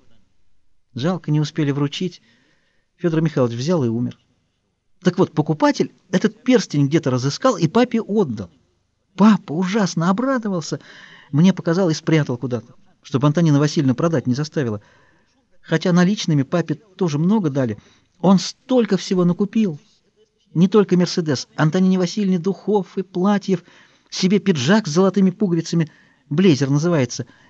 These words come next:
линзы контактные вставил. Он всегда мечтал.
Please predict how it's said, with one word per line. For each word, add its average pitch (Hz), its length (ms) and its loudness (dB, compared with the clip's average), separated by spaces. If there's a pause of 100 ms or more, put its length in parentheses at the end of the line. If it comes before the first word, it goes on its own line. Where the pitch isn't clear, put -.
(100)
линзы 185 480 2
контактные 170 540 -2
вставил. 120 360 -4
Он 139 100 -2
всегда 170 260 -2
мечтал. 202 400 0